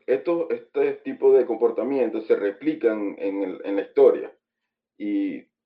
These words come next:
eh, no sé si recuerdas, Mauricio, que salvando las comparaciones, ¿no? Nosotros, eh, aquí en Venezuela se vivió algo parecido con el tema de los controles,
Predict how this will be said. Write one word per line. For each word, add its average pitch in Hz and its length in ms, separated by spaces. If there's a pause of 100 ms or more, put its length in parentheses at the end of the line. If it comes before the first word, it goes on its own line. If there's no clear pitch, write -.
eh, - 300
no - 180
sé - 120
si 139 120
recuerdas, 123 360
Mauricio, 120 460
que - 300 (1080)
salvando 104 360
las 135 100
comparaciones, 104 540
¿no? 107 180
Nosotros, 123 540 (340)
eh, - 260
aquí 131 180
en 139 60
Venezuela 156 360
se 165 100
vivió 127 360
algo 139 200
parecido 127 480
con 123 160
el 107 80
tema 123 240
de 120 60
los 110 100
controles, 101 880